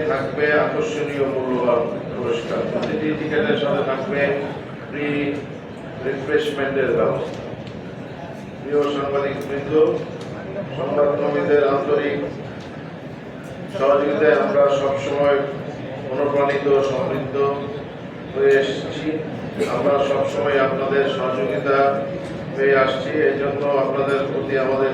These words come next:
কৃতজ্ঞতা প্রকাশ করছি। বিগত সময়ে আমাদের সকল ফেয়ারের প্রচার ও প্রসারে সার্বিক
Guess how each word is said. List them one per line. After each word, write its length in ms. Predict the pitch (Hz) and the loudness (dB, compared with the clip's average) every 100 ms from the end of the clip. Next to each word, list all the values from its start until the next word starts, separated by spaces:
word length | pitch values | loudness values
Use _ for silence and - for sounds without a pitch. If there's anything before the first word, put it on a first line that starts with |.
| 135 | -2
কৃতজ্ঞতা 560 | 131 135 123 127 - 127 - | -2 -2 -2 0 2 4 2
প্রকাশ 280 | 151 139 - | 0 -2 -2
করছি। 320 | 139 - - 156 - - - - 156 - | -2 -2 -2 -2 -2 -4 -6 -6 -6 -6
বিগত 280 | 135 135 139 147 139 | -4 0 2 0 0
সময়ে 320 | 139 143 151 151 139 | 0 2 4 4 4
আমাদের 380 | 139 139 143 143 143 - - - - - | 0 0 2 2 0 -2 -6 -10 -8 -2
সকল 280 | 143 147 143 147 | 0 2 2 0
ফেয়ারের 380 | 139 143 147 143 147 | 2 4 4 4 2
প্রচার 360 | 139 - 143 143 143 | 0 0 2 4 4
ও 60 | 139 | 2
প্রসারে 420 | 139 139 143 143 143 139 - - - | 0 2 2 2 2 -2 -6 -8 -4
সার্বিক 360 | 127 135 139 | 0 0 0